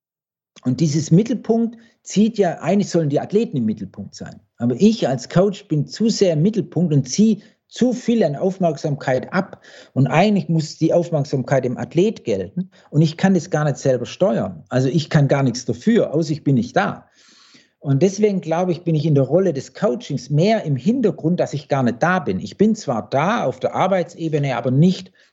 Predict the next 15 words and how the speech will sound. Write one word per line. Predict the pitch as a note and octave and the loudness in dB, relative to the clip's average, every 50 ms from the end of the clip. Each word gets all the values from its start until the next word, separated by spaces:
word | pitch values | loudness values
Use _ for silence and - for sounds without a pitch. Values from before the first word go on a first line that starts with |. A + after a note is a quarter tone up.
| _ _ - | _ _ 0
öffentlich. | E3 E3+ E3 - B2+ G2 - - - - - _ _ - - - _ _ | 0 2 2 0 -4 -4 -4 -8 -12 -14 -16 _ _ -20 -20 -20 _ _
Und | - C3 B2+ - | -4 -2 0 2
das, | F3+ F#3+ F#3+ - | 0 0 0 -2
glaube | - F3 E3 D#3+ D#3 | -2 0 0 2 0
ich, | C#3 | 0
ist | D3 C#3 - | -2 -2 0
ganz | - C#3 C3 A#2 - - | 0 0 0 0 0 0
wichtig, | D#3+ A3 A3 - - A#3+ A#3 - - - - _ _ _ | 0 0 0 0 -4 -6 -6 -6 -6 -12 -20 _ _ _
auch | - B2 C3 C3 - | -4 -2 -2 -2 -2
für | - D3+ | -2 -2
die | C#3 C#3 - | -2 0 0
Athleten. | - A#2 - - D3 E3 G3 G#3 - F#3+ F3+ E3 - - _ _ _ _ _ _ _ _ _ _ | -2 -2 -2 2 2 2 2 2 0 -2 -2 -2 -2 -6 _ _ _ _ _ _ _ _ _ _
Und | - C#3 C#3 | -2 0 2
ich | C3+ - - | 2 0 0
glaube, | - C#3 C3 C3 C3+ C3 | 2 2 2 2 0 -6